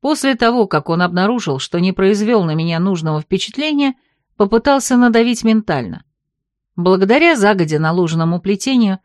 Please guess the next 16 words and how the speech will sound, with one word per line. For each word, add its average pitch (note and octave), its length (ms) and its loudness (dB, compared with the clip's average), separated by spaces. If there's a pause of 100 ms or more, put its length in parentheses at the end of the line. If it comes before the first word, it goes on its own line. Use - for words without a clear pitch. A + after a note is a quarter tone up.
(380)
я A3 300 4
не A3 140 4
только A#3+ 300 -2
сумела F3+ 440 0
противостоять, F#3 920 -4 (440)
но A3 220 4
и A3+ 100 4
почувствовала A#3 680 0
само A#3+ 400 0
давление. E3+ 640 -2 (680)
Сразу B3+ 560 0
поняла, G#3 420 4
что G3+ 240 0
оно G3 220 4
значит, G3+ 500 0
возмутилась G3 840 0